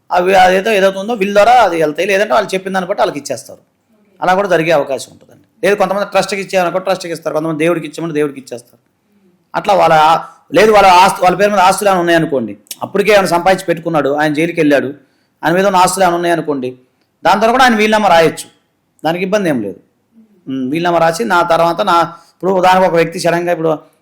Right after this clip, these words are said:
ఈయన అమృత ప్రణయ్ వాళ్ళ నాన్నగారు ఉన్నారు, ఆయన చాలా ఆస్తులు ఉన్నాయి ఆయనకి, అంటే ఉదాహరణకు ఆయన చనిపోయాడు అనుకుందాం మాట వరుస, కానీ బతుకుంటే చాలా ఆస్తులు ఉన్నాయి కదా, ఆయన కూడా ఉరిశిక్ష పడేది, పక్కా ఉరిశిక్ష పడేది. ఆ,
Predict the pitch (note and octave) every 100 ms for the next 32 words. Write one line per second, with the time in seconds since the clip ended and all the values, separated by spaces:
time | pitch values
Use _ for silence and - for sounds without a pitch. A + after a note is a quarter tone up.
0 | _ C#3 D#3 D#3+ E3 E3 E3+ D#3+ D#3 D3+
1 | C#3+ C#3 C#3 C#3+ C#3 B2 A2+ G#2 B2 C3
2 | C#3 D#3+ E3 D#3 C#3+ B2+ A2+ G2+ F#2+ F#2+
3 | _ _ _ _ - E3+ F3 G3+ G3 E3
4 | F3+ G#3 G3+ F3+ F3+ C#3+ A2+ C3 C#3 -
5 | D#3 E3+ D#3+ D#3+ G#3 A#3 - _ _ _
6 | _ - F#3 G3 G3 F#3+ F3+ E3 D#3+ F#3+
7 | G#3 G#3 G3+ F3 F#3 F#3+ D3+ D#3 F#3+ F3
8 | E3 C#3 B2 G#2 G2+ _ _ _ _ _
9 | _ - F3 B2+